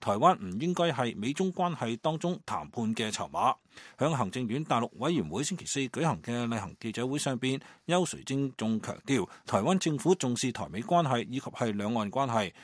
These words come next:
政府係推動兩岸關係和平穩定嘅政策一貫而堅定，任何國際環境變遷都唔影響對國家利益嘅努力同堅持。台灣政府將會致力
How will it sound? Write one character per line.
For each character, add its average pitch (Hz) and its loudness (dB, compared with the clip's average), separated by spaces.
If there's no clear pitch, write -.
政 139 0
府 143 -2
係 117 0
推 160 0
動 120 0
兩 123 0
岸 131 -2
關 165 2
係 123 2
和 95 -2
平 92 -4
穩 113 -2
定 143 -2
嘅 127 0
政 131 -4
策 127 2
一 175 -2
貫 120 2
而 95 -2
堅 156 4
定， 123 4
任 147 2
何 110 0
國 - -4
際 165 0
環 127 -2
境 147 -4
變 127 -2
遷 165 0
都 202 6
唔 - -4
影 110 -4
響 120 0
對 123 2
國 127 -2
家 175 2
利 117 0
益 151 -4
嘅 127 -4
努 101 -2
力 110 -4
同 82 -6
堅 156 2
持。 110 0
台 - -8
灣 123 0
政 143 -2
府 123 0
將 190 2
會 147 2
致 156 2
力 139 0